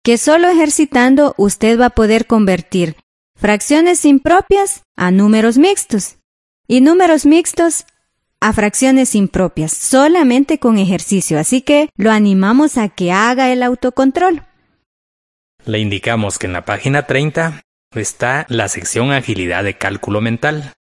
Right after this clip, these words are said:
Speaker 2: En el inciso A debe resolver las multiplicaciones de números enteros. Y en el inciso B va a practicar más la conversión de números mixtos en fracciones impropias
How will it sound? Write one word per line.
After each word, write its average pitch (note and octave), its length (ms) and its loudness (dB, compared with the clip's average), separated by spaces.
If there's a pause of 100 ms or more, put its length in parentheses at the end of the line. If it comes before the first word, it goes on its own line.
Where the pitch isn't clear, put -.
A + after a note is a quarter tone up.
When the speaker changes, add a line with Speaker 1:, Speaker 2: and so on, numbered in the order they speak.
(280)
Speaker 2:
En A#2+ 140 -4
el A#2 100 -2
inciso C3 460 0
A E3+ 200 0
debe C3 340 0
resolver A2 500 -4
las C3+ 140 0
multiplicaciones A#2+ 920 -2
de G#2 120 -2
números G2 440 -2
enteros. C3+ 720 -4 (800)
Y A#2+ 220 -2
en A2 100 -2
el G2 140 -4
inciso B2+ 440 -4
B F#3 320 -4 (200)
va G#2+ 240 -4
a B2+ 100 -6
practicar G2 580 -8
más D3+ 540 -4
la G#2 160 -4
conversión B2 760 -2
de A2+ 120 0
números G#2+ 400 0
mixtos D#3 540 -2
en G2 180 -2
fracciones A#2 720 -4
impropias D#3 800 -4